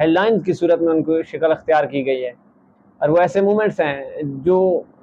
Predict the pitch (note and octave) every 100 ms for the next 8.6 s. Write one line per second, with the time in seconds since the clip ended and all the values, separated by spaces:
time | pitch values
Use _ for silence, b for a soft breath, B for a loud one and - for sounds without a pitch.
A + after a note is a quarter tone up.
0 | - E3+ F3+ D#3+ F3+ F3 E3+ E3 E3+ F#3
1 | F3+ F#3 F#3+ E3 D3+ D3+ C#3 C#3+ C#3+ C#3
2 | C3+ C3 B2+ - _ _ _ _ D#3 E3+
3 | - F3 E3 D#3 B2 E3+ D3+ - E3+ D#3+
4 | F3+ F3 - F3 E3+ D#3 D3+ D3 D3 C#3
5 | _ _ _ _ - C#3 D3+ C#3+ D3+ E3
6 | E3 E3 E3+ D#3 C3 E3 F3+ E3 E3 E3
7 | D#3+ D#3+ E3+ E3+ D#3+ D3 D3+ C#3 D3 C#3+
8 | C#3+ - C#3 C3 C3 B2+